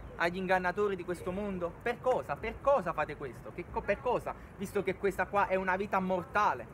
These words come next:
c'ha un inizio e una fine questa vita qua. Mentre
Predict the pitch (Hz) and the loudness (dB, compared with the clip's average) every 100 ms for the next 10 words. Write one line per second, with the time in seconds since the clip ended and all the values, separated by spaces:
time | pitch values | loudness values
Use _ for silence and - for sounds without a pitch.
0 | - - 190 190 190 202 233 - 208 196 | -16 -2 2 2 2 -2 -4 -2 -2 0
1 | 190 220 170 147 147 135 135 143 120 - | -4 -4 -6 -6 -6 -6 -6 -6 -6 -10
2 | - 170 196 190 196 | -10 -4 -2 -2 -4